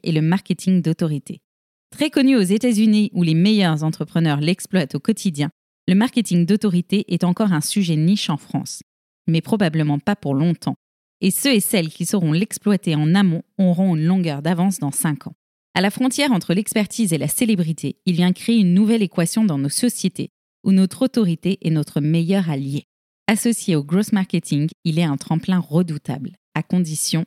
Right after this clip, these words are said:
de le maîtriser. Et c'est exactement ce qu'on vous propose dans cet épisode avec la brillante Florence.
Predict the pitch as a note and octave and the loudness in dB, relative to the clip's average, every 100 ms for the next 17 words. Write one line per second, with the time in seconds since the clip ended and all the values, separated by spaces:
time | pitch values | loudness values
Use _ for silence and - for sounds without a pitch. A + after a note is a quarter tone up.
0 | - E3 D#3 C#3+ D3+ F3 - D3+ C#3+ - | -8 -6 -2 0 -2 -2 -4 -8 -8 -10
1 | _ _ _ _ _ - G3+ G#3+ G3+ F3 | _ _ _ _ _ -4 -2 2 0 0
2 | D4 - A3 F#3+ - F#3+ E3 D#3 D3+ - | -4 0 0 0 -2 -2 0 -2 -4 -4
3 | A#3+ E3 D3 D#3 - C#3+ A3 - E3 C#3+ | -2 -2 -2 -2 -4 -2 -4 -2 -4 -2
4 | C#3 D3 - D#3+ F3+ D#3 C#3+ D3+ F3+ F#3 | -2 -4 -4 -2 -2 -4 -2 0 0 0
5 | - E3+ C#3 C#3 - - | -2 -6 -6 -6 -8 -10